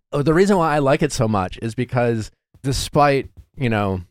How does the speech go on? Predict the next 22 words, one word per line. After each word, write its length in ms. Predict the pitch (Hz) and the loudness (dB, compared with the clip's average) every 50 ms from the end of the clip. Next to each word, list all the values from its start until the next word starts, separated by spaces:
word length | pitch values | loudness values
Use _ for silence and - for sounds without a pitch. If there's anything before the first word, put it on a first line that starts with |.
| _ _ | _ _
your 200 | - 120 123 117 | -4 -2 -2 -2
personal 580 | 104 - - 139 123 120 113 - - 113 110 104 | -2 0 0 0 0 0 -2 -2 -2 -2 -2 0
pain 420 | 101 98 107 104 101 95 98 95 | -2 -2 -2 0 -2 -2 -4 -4
or 400 | 95 - - 98 95 95 85 78 - | -6 -4 -4 -4 -4 -4 -6 -6 -4
Ariana's 560 | 117 110 107 107 107 107 104 104 101 101 101 | -2 -2 0 0 0 0 0 0 -2 -4 -4
personal 460 | - - - 110 104 95 - - 104 95 | -6 -6 -4 -4 -4 -2 -4 -6 -6 -4
pain, 320 | - 117 110 107 98 92 | -4 -4 -2 -2 -2 -4
we're, 80 | 92 107 - | -6 -6 -6
like, 240 | 110 113 110 - _ _ _ _ - | -4 -6 -6 -6 _ _ _ _ -4
they're 140 | - 143 147 | -2 0 0
real 280 | 139 127 156 180 156 113 | 2 2 2 2 2 2
issues, 580 | 120 147 - - 71 - - - - - - _ _ _ _ _ _ _ _ _ - | 0 -2 -2 -4 -8 -8 -10 -14 -18 -20 -20 _ _ _ _ _ _ _ _ _ -4
you 80 | 131 | 0
know, 80 | 131 131 | 0 2
and 100 | 139 135 | 0 0
it's, 100 | 135 - | 0 -2
like, 120 | 143 107 110 | -2 -4 -2
real 380 | 110 120 139 151 170 170 165 | -4 -2 0 0 0 0 0
people 640 | - - - 143 131 - 131 131 127 123 117 113 - - 262 240 _ | -2 -2 -2 -2 0 0 0 2 2 2 2 0 -2 -6 -12 -10 _
discussing 640 | - 127 - - 147 135 - - 139 120 113 110 - | -6 -6 0 0 0 0 2 0 0 0 0 -2 -2
real 560 | - 107 107 110 117 127 135 135 135 139 135 | -4 -4 -2 0 0 2 2 2 4 2 2
events, 720 | 123 110 113 110 110 107 104 104 101 - - - - - | 2 2 2 2 2 2 2 0 0 -2 -6 -8 -8 -10